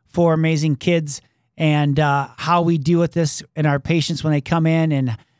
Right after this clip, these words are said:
how we deal with this when we're living our lives. Because again, we just see so many people struggling with what's going on around them and in them and through them, and they really don't know. Like when Paul says, "I do the things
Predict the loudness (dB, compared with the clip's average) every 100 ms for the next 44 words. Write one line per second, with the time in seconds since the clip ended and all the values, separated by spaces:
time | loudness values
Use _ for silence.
0 | _ -2 2 2 2 2 2 -2 -2 0
1 | 2 2 0 -2 -2 -2 0 2 2 2
2 | 0 -4 -2 -2 0 -2 0 0 -2 _
3 | _ _ _ _ _ _ _ _ -2 0
4 | 2 0 -2 0 2 2 0 0 0 0
5 | -2 -2 -4 0 0 0 -4 _ -14 -4
6 | 0 0 2 0 0 -2 _ _ _ _
7 | 2 2 0 -10 _ _ _ _ -2 -2
8 | 0 0 0 2 2 2 2 2 2 2
9 | 2 2 2 2 0 0 0 2 2 2
10 | 2 2 2 0 0 0 0 0 0 2
11 | 2 2 0 0 0 0 2 0 0 2
12 | 2 0